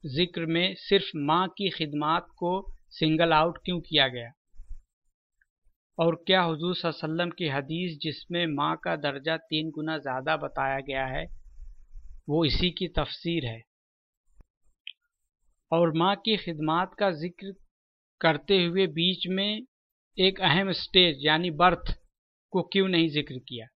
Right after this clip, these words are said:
जो कि अपने आप वाज़े है और बहुत सख्त स्टेज है, जिसमें माँ की मौत भी वाक़ई हो जाती है? क्या ये कुरान की ज़बान का कोई ख़ास उसलूब, लिंग्विस्टिक स्टाइल है? ये जहन में रखें।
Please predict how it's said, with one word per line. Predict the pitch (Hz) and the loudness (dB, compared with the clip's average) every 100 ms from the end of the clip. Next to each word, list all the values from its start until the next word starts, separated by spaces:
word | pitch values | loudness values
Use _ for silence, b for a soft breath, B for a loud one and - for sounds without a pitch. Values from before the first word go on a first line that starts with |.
| _ _ | _ _
जो | 139 160 | -2 0
कि | 160 202 | 0 0
अपने | 151 - 170 165 | 0 0 2 4
आप | 170 - | 4 2
वाज़े | 143 139 139 151 170 | 4 4 4 2 0
है | 175 190 | 0 -2
और | 165 160 147 | -2 -2 0
बहुत | 143 135 190 - _ _ _ - | 0 0 -2 -6 _ _ _ -14
सख्त | - 180 - - | 2 2 2 -4
स्टेज | 156 - 151 131 | -6 -2 -2 -2
है, | 117 117 _ _ _ _ _ - | -4 -16 _ _ _ _ _ -4
जिसमें | 147 151 - 190 | -2 -2 -2 0
माँ | 170 165 | 2 2
की | 165 196 | 2 -2
मौत | 170 156 180 - | 0 2 0 0
भी | 156 | -2
वाक़ई | 160 139 135 151 | 0 0 -2 -2
हो | 135 | -2
जाती | 131 120 - 113 | -2 -4 -6 -14
है? | 110 _ _ _ _ _ _ - | -14 _ _ _ _ _ _ 2
क्या | 185 | 6
ये | 190 196 202 - | 6 4 2 2
कुरान | 165 160 170 190 | 4 4 4 0
की | 175 190 165 | -6 -8 -2
ज़बान | 147 131 143 175 | -2 2 0 0
का | 165 185 | 0 -2
कोई | 180 170 165 | 0 -4 -4
ख़ास | - 143 165 170 160 | 0 4 4 4 -6
उसलूब, | - - 156 165 120 - _ | -10 -2 2 2 0 -8 _
लिंग्विस्टिक | 151 147 139 135 - 180 156 | -4 -2 -2 -4 -4 -4 -4
स्टाइल | - 156 139 143 113 | -2 2 4 4 0
है? | 110 _ _ _ _ _ - | -12 _ _ _ _ _ -2
ये | 156 | 0
जहन | 139 127 135 | 0 0 -2
में | 127 | -4
रखें। | 123 - - | -8 -12 -18